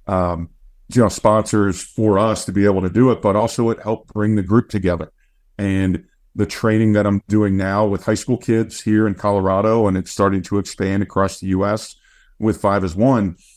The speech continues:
you know, we train at a place called Fix Sports here in Colorado Springs, and those guys are like family now. Just being able to work with those guys, um, and help build this younger generation of players and having a great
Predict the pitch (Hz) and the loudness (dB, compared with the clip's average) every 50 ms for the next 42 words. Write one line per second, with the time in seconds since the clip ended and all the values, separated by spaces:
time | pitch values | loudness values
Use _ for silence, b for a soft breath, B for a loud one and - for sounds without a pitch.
0 | b b _ _ _ _ - 110 110 104 98 95 113 113 107 - - 117 113 110 | b b _ _ _ _ -6 -2 0 0 0 0 0 -2 -2 -2 -2 -2 0 0
1 | 110 107 92 - - 107 104 95 - - 110 101 92 - - - 107 98 - - | 0 0 -2 -2 0 0 0 0 0 -2 -2 -2 -2 -2 -4 -2 -2 -2 -2 -6
2 | - - - 127 131 127 113 107 - - - 104 101 95 90 - - 95 95 92 | -16 -8 -2 0 2 4 4 2 0 0 0 0 0 0 -2 -2 -2 -2 0 0
3 | 95 98 95 92 - - - 120 117 123 123 113 92 87 92 92 92 104 117 - | 0 0 0 -2 -4 -6 -4 -2 0 2 2 0 0 -2 -2 0 0 0 0 0
4 | 160 151 135 110 104 98 95 90 87 - - 101 117 147 143 113 85 76 87 92 | 0 -2 0 0 -2 -2 -2 -4 -4 -6 -4 -2 0 0 0 0 -2 -4 -6 -6
5 | 90 82 80 - _ _ _ _ _ - 120 117 - - 113 104 107 107 107 104 | -8 -8 -10 -12 _ _ _ _ _ -2 -2 -2 0 0 0 0 2 2 2 0
6 | 98 101 101 - - 104 95 90 92 95 101 104 98 - 104 92 - - 98 101 | 0 0 -2 -2 -2 -2 -2 0 0 0 0 0 0 -2 -6 -6 -4 -2 0 0
7 | 98 - - 101 98 98 98 95 90 - - _ _ _ _ _ _ _ - 98 | 0 0 0 0 0 0 0 -2 -4 -6 -12 _ _ _ _ _ _ _ -8 -6
8 | 92 87 87 87 85 85 85 - - 95 95 85 107 113 110 - - - 107 107 | -4 -4 -4 -4 -4 -6 -8 -6 -4 -4 -2 0 0 0 0 -2 -2 0 2 2
9 | 113 110 - - 101 98 85 85 92 98 98 101 101 95 98 95 87 - 104 101 | 2 2 0 -2 -2 -4 -4 -4 -2 0 0 2 0 0 -2 -2 -4 -2 -2 -2
10 | 95 95 90 95 104 113 113 - - 95 90 90 87 85 - _ _ _ _ _ | 0 0 0 0 0 0 0 -2 -6 -8 -6 -6 -6 -8 -12 _ _ _ _ _
11 | _ _ _ _ - 101 95 92 90 90 85 - _ - - 117 135 139 120 98 | _ _ _ _ -4 -2 0 0 0 0 -2 -4 _ -6 0 2 2 4 4 2
12 | 92 90 92 90 - - - _ _ _ _ _ _ _ _ - 107 98 98 95 | 0 -2 -4 -6 -8 -12 -20 _ _ _ _ _ _ _ _ -8 -6 -4 -2 -2
13 | 92 92 92 90 - - 92 107 107 98 104 98 92 82 98 98 98 95 98 90 | -2 -2 -2 -4 -4 -4 -2 -2 -2 0 0 -2 -2 -2 -2 0 0 0 0 -2
14 | - | -4